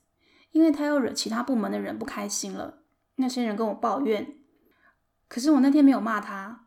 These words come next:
我好好的跟他说，就像是同事之间的日常对话那样。我问他，他有没有在问问题之前先想过再去问？他认真的思考一下子，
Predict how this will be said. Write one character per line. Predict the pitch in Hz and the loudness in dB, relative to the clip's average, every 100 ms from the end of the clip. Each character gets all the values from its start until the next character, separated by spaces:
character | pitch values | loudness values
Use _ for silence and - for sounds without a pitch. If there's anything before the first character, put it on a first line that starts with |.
| _ | _
我 | - | -8
好 | 214 254 | -4 -2
好 | 254 | 0
的 | 208 | 0
跟 | 220 | -2
他 | 226 233 | -2 -4
说， | - 240 226 226 233 269 - | -4 -2 0 0 -4 -8 -8
就 | 254 | -4
像 | 262 247 | -2 -2
是 | 226 247 240 | -2 -4 -4
同 | 208 196 | -6 -6
事 | 247 | -6
之 | 233 220 | -4 -4
间 | 233 | -4
的 | 220 208 | -4 -4
日 | 240 | -6
常 | - 190 | -6 -8
对 | 202 | -8
话 | 196 185 | -8 -10
那 | 190 | -10
样。 | - - 302 - _ _ _ - | -12 -12 -14 -14 _ _ _ -10
我 | 208 | -4
问 | 254 240 | 0 0
他， | 220 208 226 _ _ _ _ _ _ | -2 -8 -10 _ _ _ _ _ _
他 | - 359 | -2 2
有 | 277 | 2
没 | 226 | 4
有 | 262 247 | 2 0
在 | 277 269 | 0 2
问 | 277 277 | 4 4
问 | 277 247 | 4 4
题 | 247 208 | 0 -4
之 | 262 | -4
前 | 247 226 208 | -2 -4 -4
先 | 240 240 | -2 -2
想 | - 214 208 | -4 -8 -6
过 | 240 214 - - | -2 -2 -4 -6
再 | 208 | -6
去 | - 214 | -4 -4
问？ | 208 - 277 _ _ _ _ _ | -2 -2 -4 _ _ _ _ _
他 | 262 | -2
认 | 285 254 | 2 4
真 | 240 233 | 2 -4
的 | 220 | -6
思 | - 240 | -6 -6
考 | - 185 | -6 -8
一 | |
下 | 185 220 202 | -6 -8 -8
子， | - - - | -12 -16 -20